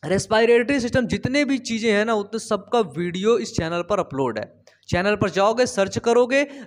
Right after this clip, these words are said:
लास्ट में बायो अमन लिख दोगे, सभी वीडियोज़ आपको मिल जाएंगे। तो चलिए finally आज का वीडियो यहीं तक। तो पढ़ते रहिए, मेहनत करते रहिए, क्योंकि हमें बदला नहीं, बदलाव चाहिए। Wish you all the best।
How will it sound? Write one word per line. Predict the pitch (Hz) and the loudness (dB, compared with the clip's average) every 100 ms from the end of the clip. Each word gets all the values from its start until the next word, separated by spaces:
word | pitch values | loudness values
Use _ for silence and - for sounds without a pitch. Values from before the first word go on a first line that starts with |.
| 170 | 0
लास्ट | 180 202 202 | 0 0 -2
में | 175 | 0
बायो | 160 175 175 | 2 2 2
अमन | 165 180 | 0 -2
लिख | 190 202 | -4 -2
दोगे, | 247 254 | 0 0
सभी | 254 185 208 | -2 -2 0
वीडियोज़ | 226 214 190 175 | -2 0 0 2
आपको | 170 185 240 277 - - - | 0 0 2 2 0 -16 -12
मिल | 156 190 165 | -2 2 2
जाएंगे। | 123 107 107 | 0 -6 -8
तो | 107 147 | -16 -8
चलिए | 185 196 | -2 0
finally | - 175 180 196 | 0 -2 0 0
आज | 196 196 | 0 0
का | 208 | -2
वीडियो | 208 226 226 | 0 2 4
यहीं | 254 | 2
तक। | 247 294 - - - | 2 0 -2 -20 -16
तो | - | -4
पढ़ते | - 220 254 277 | 2 2 2 2
रहिए, | 269 277 294 - - 135 | 4 2 0 -6 -20 -8
मेहनत | 160 233 277 | -2 2 2
करते | 262 214 190 | 2 0 0
रहिए, | 147 120 117 | 0 -2 -4
क्योंकि | 151 185 | -4 -2
हमें | 185 190 | -2 0
बदला | 190 185 240 | -2 0 0
नहीं, | 226 233 294 302 - - - - | 2 0 0 -4 -12 -20 -12 -4
बदलाव | 160 151 147 139 | -4 0 0 0
चाहिए। | 135 117 127 | -2 -4 -4
Wish | 185 233 | -2 2
you | 196 | 2
all | 180 180 | 2 2
the | |
best। | 233 - - | 0 -2 -10